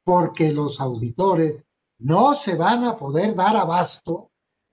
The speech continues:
de, de escribir todos los hechos detectados, aunque no lleven a omisión de impuestos. La empresa tiene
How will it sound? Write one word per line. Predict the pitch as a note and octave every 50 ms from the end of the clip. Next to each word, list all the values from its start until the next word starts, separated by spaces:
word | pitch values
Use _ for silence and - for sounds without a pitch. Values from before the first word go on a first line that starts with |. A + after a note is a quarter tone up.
| _ _
de, | - E3 F3+ F3+ F3+ F3 E3+ E3+ E3+ E3 - - _
de | - D3 F3 E3+
escribir | D#3+ D#3+ - - - F3 E3 D#3+ D#3+ D3 F3+ G#3 A#3+ C4 C4 B3+ - _ _ _ _ _ _ _ _ _ _ _ _
todos | - C#3 D#3 F#3+ A3+ B3+ C4 C4 C4 A#3+
los | A3 G3+ E3 - -
hechos | A3 A3+ A3 - G#3 D#3
detectados, | F#3+ F3+ - D#3+ - - - G#3 A#3 A3+ A3+ A3 - - _ _ _ _ _
aunque | - G#3 A#3+ A#3+ A3 G#3+ - A3+ A3 A3
no | G#3 B3+ C4+ C4+ C4+
lleven | C4+ B3+ B3+ C4+ C#4 C4+ - B3 A#3 A#3+ B3+ B3+ B3+ B3+ A#3 - _ _ _ _ _ _ _ _ _ _ _ _ _ _ _ _ _ _
a | - F#3+ G#3+
omisión | A3+ A3 G#3+ G#3+ G#3 - A#3+ B3 A#3+
de | A3+ A#3
impuestos. | G#3 - - C4 B3 - - _ - - _ _ _ _ _ _ _ _ _ _ _ _ _ _ _ _ _ _ _ _ _ _ _ _ _ _ _ _ _ -
La | D3 D#3 E3+
empresa | E3+ D#3 - - G3 A3+ A#3+ A#3 A#3+ A#3 A3+ A3+
tiene | A3+ A3+ A#3 A3+ A#3 A#3 A3+ A3+ A3+ -